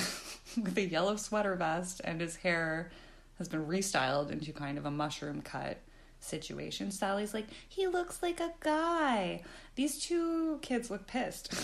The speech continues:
<laughs> They don't look like they like it at all. Someone out of shot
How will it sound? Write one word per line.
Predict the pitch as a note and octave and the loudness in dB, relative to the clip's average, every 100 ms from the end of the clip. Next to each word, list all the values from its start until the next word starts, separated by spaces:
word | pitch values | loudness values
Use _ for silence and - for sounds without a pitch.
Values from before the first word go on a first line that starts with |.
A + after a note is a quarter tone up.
| - | -2
<laughs> | |
They | G#3+ | 0
don't | F#3+ G#3 G3 | 6 6 6
look | F#3+ E3 | 4 2
like | D#3+ | 0
they | D#3 | 0
like | D#3+ E3 | 0 0
it | D#3 | -2
at | D#3 | 0
all. | F3 E3 E3+ - - - - - | 4 2 0 -6 -12 -14 -16 -12
Someone | - D4 D#4+ C#4+ | 2 6 8 8
out | B3 | 6
of | A#3 | 4
shot | - D#4+ G#3+ F#3+ G#3 | 2 6 8 6 4